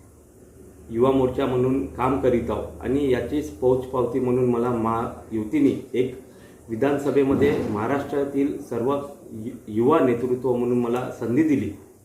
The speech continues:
आणि या संधीचं सोनं करणं हे माझं कर्तव्य आहे. आणि हे करत असताना या विधानसभेमध्ये अनेक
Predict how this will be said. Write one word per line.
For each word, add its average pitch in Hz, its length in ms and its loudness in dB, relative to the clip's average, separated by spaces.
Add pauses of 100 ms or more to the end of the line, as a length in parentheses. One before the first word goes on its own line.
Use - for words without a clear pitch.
(520)
आणि 151 200 4
या 156 120 4
संधीचं 135 460 0
सोनं 135 260 2
करणं 127 340 0 (520)
हे 135 60 -2
माझं 131 260 0
कर्तव्य 139 580 2
आहे. - 200 -2 (560)
आणि 127 240 0
हे 143 340 2
करत 147 340 -2
असताना 151 640 -4
या 139 240 2
विधानसभेमध्ये 135 800 2
अनेक 143 520 -2